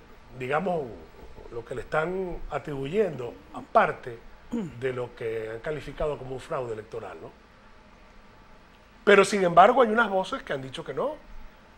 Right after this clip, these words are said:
que sencillamente se perdió, asume la derrota y pa'lante. Caso Henry Falcón, eh, y caso otros voceros de, de la propia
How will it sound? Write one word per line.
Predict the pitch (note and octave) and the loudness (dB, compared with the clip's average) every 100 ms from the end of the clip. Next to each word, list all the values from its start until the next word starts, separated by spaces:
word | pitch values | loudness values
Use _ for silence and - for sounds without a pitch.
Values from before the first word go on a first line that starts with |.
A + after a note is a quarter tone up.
| - | -16
que | - | -14
sencillamente | - B2 C#3 C#3+ D#3 D#3 E3+ E3+ - - - | -10 -4 0 2 0 0 -2 -4 -8 -20 -20
se | - - | -2 0
perdió, | D3 C#3 C#3 F#3 D4 D4+ - - - - - - - - - - - - | 4 2 6 6 6 4 -8 -20 -20 -20 -20 -20 -20 -20 -20 -20 -20 -18
asume | G#2 - G3 C#4 | -12 2 8 12
la | C4+ | 12
derrota | A3 F#3+ C#4+ F4 F4 D#4 - - - - | 12 12 10 10 6 2 -2 -18 -20 -14
y | - | -12
pa'lante. | C3 A#2 B2 G#2 - F2 | 2 4 4 2 -6 -6
Caso | A#2+ A2+ A#2 | -4 -2 -2
Henry | B2 B2+ | -2 -2
Falcón, | C3 E3+ B3 C4 B3+ B3 - - - - - - - - - - - | -4 -2 6 6 4 -4 -18 -20 -20 -20 -20 -20 -20 -20 -20 -14 -6
eh, | C3 B2+ | -2 -2
y | B2 | -2
caso | - D3 G3+ | 0 2 4
otros | F#3 A3 F#3+ | 2 2 0
voceros | E3 F3+ F3+ F3 | 0 0 2 2
de, | D3+ A#2 F#2 - - - - - - - | 0 -2 -8 -16 -20 -18 -16 -14 -16 -10
de | A#2+ | -6
la | A2 | -6
propia | B2+ B2 A#2+ C#3 C3+ | -4 -6 -4 -6 -4